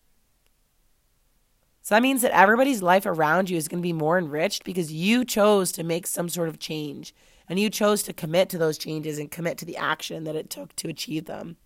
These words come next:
Like, think about your spouse, your partner, maybe your family, your kids, maybe your besties.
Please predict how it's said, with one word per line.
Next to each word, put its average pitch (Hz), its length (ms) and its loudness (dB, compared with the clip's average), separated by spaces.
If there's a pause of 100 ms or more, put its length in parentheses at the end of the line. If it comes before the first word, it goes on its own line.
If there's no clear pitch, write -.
(1160)
Like, 165 140 -4
think 233 100 4
about 220 160 4
your 160 140 2
spouse, 190 480 6
your 165 80 0
partner, 160 600 2 (360)
maybe 190 160 0
your 180 80 2
family, 185 480 4
your 160 160 0
kids, 175 680 0 (540)
maybe 226 140 2
your 294 140 2
besties. 165 880 2